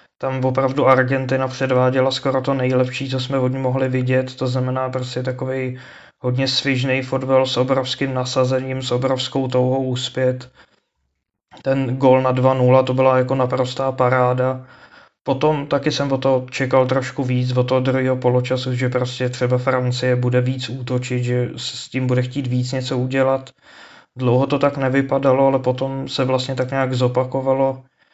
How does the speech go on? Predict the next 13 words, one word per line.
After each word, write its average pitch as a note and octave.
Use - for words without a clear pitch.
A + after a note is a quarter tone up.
něco B2
podobného, B2+
co B2+
se B2+
stalo C3
Argentině C3
už C3
ve B2+
čtvrtfinále C3+
s B2+
Nizozemskem, B2+
kdy B2
vlastně B2